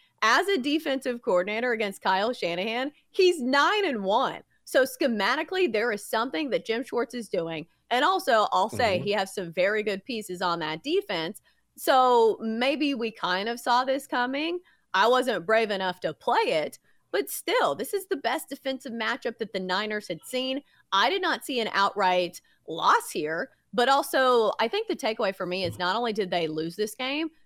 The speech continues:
Speaker 1: they also had some key injuries. Christian McCaffrey left this game. Deebo Samuel
Speaker 2: Mm-hmm.
Speaker 1: left this game. So it's starting to be deja vu all over again, because what was the one thing holding the Niners back last year? It was injuries.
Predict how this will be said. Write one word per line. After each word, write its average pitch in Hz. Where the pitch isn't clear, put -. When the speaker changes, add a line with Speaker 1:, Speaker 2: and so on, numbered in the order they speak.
Speaker 1:
they 220
also 254
had 220
some 196
key 185
injuries. 160
Christian 185
McCaffrey 247
left 240
this 254
game. 247
Deebo 160
Samuel 262
Speaker 2:
Mm-hmm. 254
Speaker 1:
left 262
this 254
game. 262
So 226
it's 214
starting 294
to 294
be 220
deja 214
vu 208
all 190
over 170
again, 143
because 180
what 240
was 415
the 262
one 220
thing 254
holding 214
the 220
Niners 196
back 226
last 330
year? 185
It 220
was 269
injuries. 285